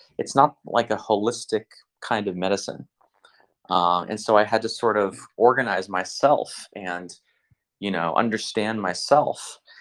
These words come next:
And once I had this, this very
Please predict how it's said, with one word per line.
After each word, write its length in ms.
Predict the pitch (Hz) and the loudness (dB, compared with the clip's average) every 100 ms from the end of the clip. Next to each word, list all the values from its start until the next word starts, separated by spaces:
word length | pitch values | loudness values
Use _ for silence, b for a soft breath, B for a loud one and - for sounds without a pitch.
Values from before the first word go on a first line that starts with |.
| B B | B B
And 220 | 110 110 107 | 0 0 6
once 260 | 151 175 | 4 6
I 80 | 170 | 2
had 260 | 147 147 123 | 4 0 2
this, 320 | 110 - - | -2 -4 -10
this 260 | 110 110 - _ | -8 -8 -10 _
very 520 | 107 123 143 147 139 | -4 0 2 0 -4